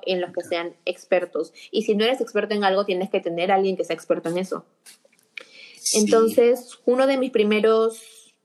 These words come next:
Speaker 1: dime.
Speaker 2: Creo que algo que es súper importante es que cuando empieces un proyecto y si no tienes la suerte de manejar todas las aristas del negocio, creo
Speaker 1: Ujú.
Speaker 2: que tienes que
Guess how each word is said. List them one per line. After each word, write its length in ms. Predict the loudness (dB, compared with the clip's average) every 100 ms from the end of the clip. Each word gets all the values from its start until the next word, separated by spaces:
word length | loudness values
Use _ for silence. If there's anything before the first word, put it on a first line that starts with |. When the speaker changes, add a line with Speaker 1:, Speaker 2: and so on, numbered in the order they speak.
| _ _ -6
Speaker 1:
dime. 260 | -6 -6 _ _ _ _ _ _
Speaker 2:
Creo 400 | 0 2 2 0
que 540 | 2 4 4 0 -6 _ _ -2
algo 280 | 0 2 2
que 100 | 0
es 120 | 0
súper 280 | -2 0 0
importante 1000 | 0 -2 -10 -4 0 0 0 -2 -2 -4
es 300 | -6 -6 -8
que 240 | -6 -4 -2
cuando 240 | 0 0
empieces 340 | 0 -2 -2 -2
un 100 | -2
proyecto 580 | -2 -2 -2 -2 -4 -4
y 320 | -10 -12 -20 _ _ -20
si 220 | -6 -2
no 120 | -2
tienes 220 | -2 -2
la 100 | -4
suerte 340 | -2 -2 -2 -2
de 100 | -2
manejar 480 | -2 -6 -6 -6
todas 240 | -4 -4 -2
las 180 | -4 -6
aristas 380 | -8 -6 -6
del 140 | -6 -8
negocio, 640 | -8 -8 -2 0 0 -4 _ -20 -20 -16 -10
creo 220 | -2 0
Speaker 1:
Ujú. 60 | 0
Speaker 2:
que 60 |
tienes 240 | 0 -2 -2
que 320 | 0 0 0